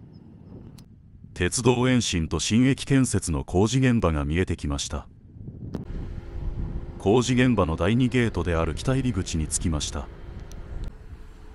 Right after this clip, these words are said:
この地下に線路が延伸され、新駅が作られています。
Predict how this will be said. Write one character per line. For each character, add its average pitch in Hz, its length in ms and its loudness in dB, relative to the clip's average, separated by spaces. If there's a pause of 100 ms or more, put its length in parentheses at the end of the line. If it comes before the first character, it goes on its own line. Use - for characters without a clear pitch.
(520)
こ 90 140 2
の 98 100 4
地 - 140 -2
下 110 100 4
に 82 140 2
線 117 240 4
路 87 100 2
が 76 140 0
延 90 180 2
伸 87 260 0
さ 82 140 -4
れ、 67 140 -4 (400)
新 131 320 4
駅 131 160 2
が 101 160 4
作 - 180 0
ら 101 80 4
れ 82 100 0
て 78 120 -6
い 73 80 -4
ま 67 140 -6
す。 - 240 -4